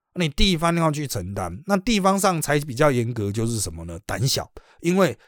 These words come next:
做官的事务官通常都是比较保守的，那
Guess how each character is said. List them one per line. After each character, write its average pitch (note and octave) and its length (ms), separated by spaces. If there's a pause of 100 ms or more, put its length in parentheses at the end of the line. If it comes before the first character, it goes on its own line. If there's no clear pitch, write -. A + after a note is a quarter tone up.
(160)
做 E3 260
官 C3+ 280
的 A#2+ 120
事 - 160
务 D#3+ 100
官 C#3 240
通 D#3+ 260
常 A2 240
都 B2 160
是 A#2 120
比 G2 100
较 G#2+ 160
保 E2 280
守 - 280
的， - 160
那 A3+ 260